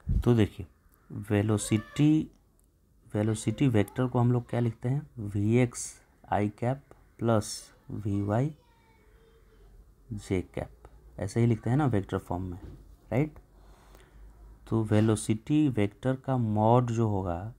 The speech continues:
जिसको हम लोग स्पीड भी बोल देंगे, वो होगा वी एक्स स्क्वायर प्लस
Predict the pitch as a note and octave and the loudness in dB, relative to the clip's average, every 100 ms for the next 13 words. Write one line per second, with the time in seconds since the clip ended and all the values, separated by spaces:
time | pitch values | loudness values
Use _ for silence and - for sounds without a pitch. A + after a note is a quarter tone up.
0 | - G#2 - A2 G#2+ G#2 G#2 - - _ | -8 -8 -2 0 2 2 0 -2 -16 _
1 | - G2+ - A2+ A2+ G#2 G2+ F#2+ F#2 F2 | -10 -10 -2 2 2 2 0 0 0 -2
2 | F2+ A#2 C#3+ _ _ _ _ - G#2 A2 | -4 -6 -8 _ _ _ _ -8 -2 0
3 | A#2 G#2 G#2 A2 B2 - A2+ - A2 A2 | 0 0 2 2 2 -2 -12 -6 -2 -2
4 | - A2+ C3+ D#3+ - | -2 -4 -4 -4 -10